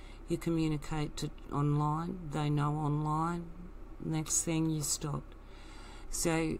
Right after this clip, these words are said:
the ability to organise through the good old-fashioned <laughs> means of using phones and letters, where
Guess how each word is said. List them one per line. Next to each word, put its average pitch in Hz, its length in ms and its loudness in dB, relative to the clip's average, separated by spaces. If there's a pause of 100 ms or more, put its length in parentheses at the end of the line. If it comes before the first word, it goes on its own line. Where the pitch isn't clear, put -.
(680)
the 190 80 6
ability 196 640 6
to 170 580 4
organise 156 960 4
through 170 160 2
the 165 60 2
good 170 220 2
old-fashioned 160 760 2
<laughs> 156 80 4
means 156 400 4 (140)
of 160 240 2
using 160 500 6
phones 160 1160 4 (580)
and 156 320 4
letters, 160 840 2 (640)
where 160 460 2